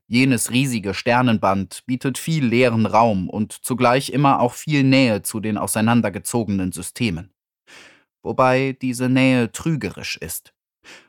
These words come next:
Ohne ein Raumschiff sitzen wir fest. Wir sind auf Peri Rodans Rückkehr angewiesen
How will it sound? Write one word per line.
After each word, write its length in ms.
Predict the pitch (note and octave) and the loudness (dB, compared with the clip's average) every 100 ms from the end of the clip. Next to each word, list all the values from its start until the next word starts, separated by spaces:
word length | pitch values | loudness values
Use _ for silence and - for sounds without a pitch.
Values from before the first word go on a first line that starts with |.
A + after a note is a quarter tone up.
| _ _ | _ _
Ohne 320 | C3+ B2 G#2+ | 2 4 2
ein 160 | F#2+ F#2+ | 0 2
Raumschiff 760 | A2+ C3 B2 - - - _ _ | 2 2 0 -6 -12 -16 _ _
sitzen 480 | - B2 - - G#2 | -4 -2 -2 -4 -4
wir 140 | G2+ A2 | -4 -6
fest. 460 | D#3 F#2 - - _ _ _ _ _ _ _ _ _ _ _ _ - | -4 -4 -6 -10 _ _ _ _ _ _ _ _ _ _ _ _ -2
Wir 120 | C3 | 0
sind 300 | C#3+ E3 - | 2 0 0
auf 280 | C3 C#3 - | 0 0 0
Peri 300 | C#3+ C3+ C#3 | 0 2 0
Rodans 540 | B2+ C#3 C3 C3 - | 2 2 4 2 0
Rückkehr 480 | D3+ D3+ - F#2+ - | -6 -6 -4 -4 -2
angewiesen 800 | G2 F#2+ F2 G2 E2 D#2+ D#2 | -4 -4 -6 -8 -8 -12 -14